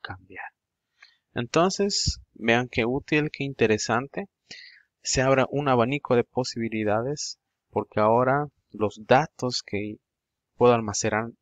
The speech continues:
almacenar en Excel, ahora los puedo usar para llamarlos desde autocad y,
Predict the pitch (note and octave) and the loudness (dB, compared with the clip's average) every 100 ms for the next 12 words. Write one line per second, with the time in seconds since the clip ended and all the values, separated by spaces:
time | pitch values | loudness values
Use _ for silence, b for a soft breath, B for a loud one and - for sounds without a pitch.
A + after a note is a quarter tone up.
0 | - G#2+ A2 C3 - A2 G#2+ A2+ F#2+ - | -6 -4 -2 -4 -4 -2 -2 -2 -8 -6
1 | - A2+ B2 A2+ A2 A#2 G#2 - A2 A2+ | -2 -2 -2 -2 0 -2 -6 -4 0 2
2 | A#2 B2 B B B _ _ A#2 A2 - | 0 -2 B B B _ _ -4 -2 0
3 | D#3 D3 D3+ D#3+ _ _ _ _ _ _ | 2 0 -2 -8 _ _ _ _ _ _
4 | _ _ C3 C3 C#3+ D#3 E3 _ _ _ | _ _ 0 2 2 -2 -4 _ _ _
5 | _ - G2+ G#2 G#2+ D3 F3 D3+ D3 A#2 | _ -10 -2 -2 2 2 2 0 -2 -2
6 | A2 A2 - - - A2+ C#3 _ - _ | -2 -2 -4 -10 2 2 2 _ -18 _
7 | _ _ _ B2+ D3 F#3+ | _ _ _ -4 -2 -4